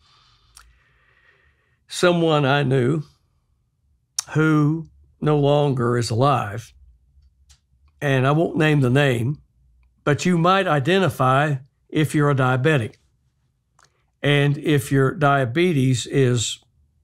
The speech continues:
severe. And of course, those of you that are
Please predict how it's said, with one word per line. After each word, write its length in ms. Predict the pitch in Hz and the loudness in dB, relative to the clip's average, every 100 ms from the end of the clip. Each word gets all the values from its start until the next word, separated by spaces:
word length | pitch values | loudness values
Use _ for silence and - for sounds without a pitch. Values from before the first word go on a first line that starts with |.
| _ | _
severe. 500 | - 156 147 170 95 - _ _ _ _ _ _ _ _ _ _ _ _ _ _ _ _ _ _ - | -6 0 0 0 -2 -12 _ _ _ _ _ _ _ _ _ _ _ _ _ _ _ _ _ _ -8
And 240 | 147 143 135 | -2 0 0
of 80 | - | -2
course, 380 | 165 151 135 | 0 0 0
those 280 | - 156 170 | 0 2 2
of 140 | 165 147 | 2 2
you 160 | 143 | 2
that 220 | 139 131 - | 2 0 0
are 640 | 165 170 113 113 160 - | 0 0 0 -2 -2 -4